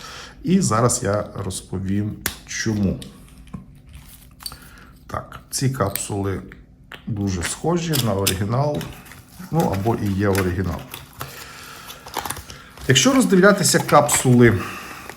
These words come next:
тридцять вісім міліметрів, так, чи тридцять вісім і шість, то, е,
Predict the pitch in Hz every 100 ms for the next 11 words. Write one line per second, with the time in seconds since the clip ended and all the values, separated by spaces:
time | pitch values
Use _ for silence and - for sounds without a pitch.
0 | - - 135 135 117 - 104 98 - 117
1 | 120 123 120 127 135 131 143 160 156 123
2 | 135 - - 117 117 113 - 113 110 113
3 | 101 110 - - 104 135 - - - -
4 | - 139 127 - - - - 120 98 95
5 | 98